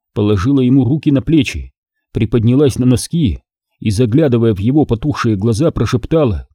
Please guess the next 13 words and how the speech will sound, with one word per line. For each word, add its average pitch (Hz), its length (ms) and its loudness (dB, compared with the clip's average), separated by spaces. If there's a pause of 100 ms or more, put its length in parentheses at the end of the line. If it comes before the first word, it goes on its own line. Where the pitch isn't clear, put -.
(460)
«Не 123 140 0
убивайся 175 600 0
так, - 160 -2
Миша, 165 420 2 (340)
уговорю 180 440 2
я 202 140 4
мужа, 139 360 2 (300)
заступится 190 720 0
он 202 100 4
за 180 100 2
тебя». 185 520 0 (1160)
Михаил 110 520 0
Александрович 107 920 0